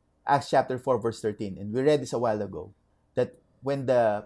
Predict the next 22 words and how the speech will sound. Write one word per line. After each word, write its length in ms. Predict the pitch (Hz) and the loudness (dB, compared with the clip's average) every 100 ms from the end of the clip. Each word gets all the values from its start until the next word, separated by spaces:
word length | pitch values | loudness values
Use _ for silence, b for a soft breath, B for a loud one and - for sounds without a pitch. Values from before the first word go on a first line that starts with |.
| _ | _
people 320 | 151 143 151 143 | -4 0 2 2
saw 440 | - 143 120 110 | 4 6 6 2
the 120 | 147 | -6
boldness 480 | 101 127 139 135 127 | 0 4 4 2 -6
of 100 | 113 | -6
Peter 220 | 127 117 | -4 -4
and 160 | 127 123 | -4 0
John, 240 | 127 110 | 0 0
and 140 | 110 110 | -4 -2
they 140 | 147 | 0
saw 260 | - 196 131 | 6 6 6
that 240 | 135 - b b | 2 -2 b b
they 120 | 131 | 2
were 160 | 196 - | 2 4
uneducated, 800 | 175 160 139 175 170 165 123 98 | 2 0 -2 0 2 2 0 0
they 80 | 123 | -2
were 140 | 123 | -2
common 400 | - 160 170 165 | 4 6 6 2
men, 420 | 170 139 104 - - _ _ _ _ _ _ _ _ _ 120 | 0 0 -4 -10 -20 _ _ _ _ _ _ _ _ _ 2
they 100 | 139 | 4
were 160 | 139 | 4
astonished, 1040 | - - - 165 180 170 120 - - - | 2 -2 2 4 6 4 -2 -6 -18 -20